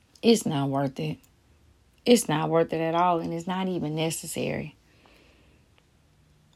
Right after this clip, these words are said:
If you keep revamping, redoing a way to get to your dream without hurting someone, and every pathway that you take shows that someone will get hurt,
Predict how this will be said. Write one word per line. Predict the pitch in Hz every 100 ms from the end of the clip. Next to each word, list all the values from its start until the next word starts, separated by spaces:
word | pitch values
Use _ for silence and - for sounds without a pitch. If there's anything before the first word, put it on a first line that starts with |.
| _
If | 160 151
you | 151 226 196
keep | - 262 220 -
revamping, | - 160 151 214 185 170 147 - 139 127 147
redoing | 156 196 185 143 151 143 - - 220 - _ _ _ _ _ _
a | 147
way | 143 165 160
to | -
get | 143 160 165
to | 160
your | 156
dream | 151 160 156 151
without | 151 151 147
hurting | 160 160 160
someone, | - 151 147 143
and | 135 -
every | 156 165 151
pathway | 180 170 165 - 160 147
that | 143 120 135 -
you | 180 165
take | - 185 160 - - - - - - _ _ _ _ _ _
shows | - - - 190 185 165 160 156
that | 160 156 143
someone | - - 175 202 190 190 180 147
will | 143 143
get | 139 139 143
hurt, | - 160 160 135 -